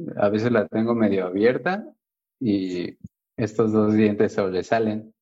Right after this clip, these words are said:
También cuando, pues, estaba creciendo, ya ves que estás todo deforme, ¿no? <laughs> O algunas partes están más grandes, y en mi caso eran los dientes, y como no cerraba la boca, pues ya,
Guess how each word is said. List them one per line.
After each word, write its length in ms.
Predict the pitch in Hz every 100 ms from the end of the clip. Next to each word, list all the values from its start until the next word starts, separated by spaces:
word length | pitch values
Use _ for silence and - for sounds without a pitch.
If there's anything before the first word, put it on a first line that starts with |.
| _ -
También 360 | 104 110 113
cuando, 720 | 113 117 101 95 90 90 - _ _ -
pues, 340 | 104 95 -
estaba 360 | 104 - 110 113
creciendo, 800 | 113 107 - 127 127 147 160 - _ _ _ _ -
ya 140 | 107
ves 160 | 107 104
que 80 | 110
estás 340 | 107 107 -
todo 280 | 117 117 110
deforme, 580 | 95 - 113 110 110 104
¿no? 260 | 131 165 -
<laughs> 280 | - - -
O 40 |
algunas 520 | 98 101 117 113 110 160
partes 260 | 117 123 - -
están 280 | - 113
más 160 | 113 113
grandes, 420 | 117 127 143 160 - _ _ _ -
y 60 |
en 100 | 101
mi 120 | 101
caso 260 | 101 113 117
eran 220 | 117 113
los 180 | 107 104
dientes, 400 | 120 127 135 123
y 60 | 113
como 280 | - 104
no 140 | 107 117
cerraba 420 | 123 117 113 117
la 140 | 113
boca, 400 | 120 123 143 156 _ _ _ _ _ -
pues 160 | 98
ya, 300 | 92 92 87